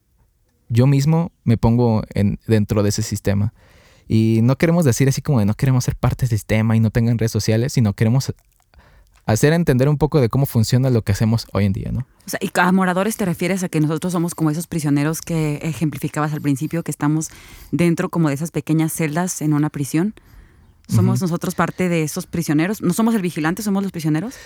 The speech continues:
Speaker 1: Somos prisioneros y vigilantes.
Speaker 2: Vámonos, somos
Speaker 1: Ajá,
Speaker 2: el
Speaker 1: porque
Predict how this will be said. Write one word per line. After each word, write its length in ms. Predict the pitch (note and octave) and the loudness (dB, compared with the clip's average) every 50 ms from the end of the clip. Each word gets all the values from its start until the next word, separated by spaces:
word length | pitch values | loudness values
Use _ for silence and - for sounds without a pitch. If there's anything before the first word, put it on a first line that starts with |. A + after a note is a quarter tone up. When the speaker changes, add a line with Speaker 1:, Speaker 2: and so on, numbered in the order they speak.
| - - | -18 -8
Speaker 1:
Somos 640 | - - C3+ C#3+ E3 F3 F3+ F#3 - - - - - - | 0 2 2 2 2 2 0 -2 -4 -6 -10 -12 -10 -2
prisioneros 440 | - B2 G#2+ A#2 A2+ B2 C3+ - - | 0 2 4 4 4 2 2 2 0
y 40 | |
vigilantes. 600 | G#2 G2+ - G#2+ G2 G2 G#2 G#2 - - - - - | 0 0 0 0 -2 -2 -2 -4 -6 -10 -14 -10 -6
Speaker 2:
Vámonos, 320 | C#3+ C#3 C#3 B2+ A#2+ A#2+ | -4 -4 -4 -4 -4 -6
somos 540 | - - C#3+ C#3+ C#3+ D3 - - - - - | -8 -6 -4 -4 -4 -4 -6 -8 -8 -6 0
Speaker 1:
Ajá, 400 | - G#2 F#2+ A2+ A2+ A2 A2+ A2+ | 0 2 4 4 4 2 0 0
Speaker 2:
el 60 | - - | -2 0
Speaker 1:
porque 500 | C3 A#2+ A2 - - B2+ A#2+ A#2 A2+ | 2 2 2 2 0 2 2 4 4